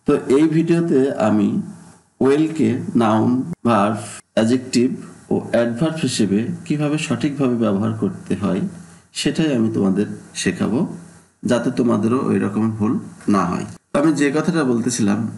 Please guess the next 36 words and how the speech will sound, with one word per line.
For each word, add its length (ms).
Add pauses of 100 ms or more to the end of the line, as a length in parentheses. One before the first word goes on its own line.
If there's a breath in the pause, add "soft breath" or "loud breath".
(220)
যে 160
বো-, 220
ওরা 200
বোঝাতে 420
চায় 220
একরকম, 500
হয়ে 280
যায় 240
আর 100
এক 140
রকম 260
অর্থ, 300 (540 loud breath)
তো 80
তারই 320
একটি 200
উদাহরণ 380
দিচ্ছি। 260
দেখো, 320 (800 loud breath)
এখানে 320
এক 240
বন্ধু 600 (260)
তার 160
আরেক 340
বন্ধুকে 560 (180)
চিঠিতে 400
লিখছে, 500 (400)
"Friend, 460 (840)
I 260
am 320
in 80
well, 340 (880)
I 140 (100)
hope 180 (420)
you 100
are 180
also 360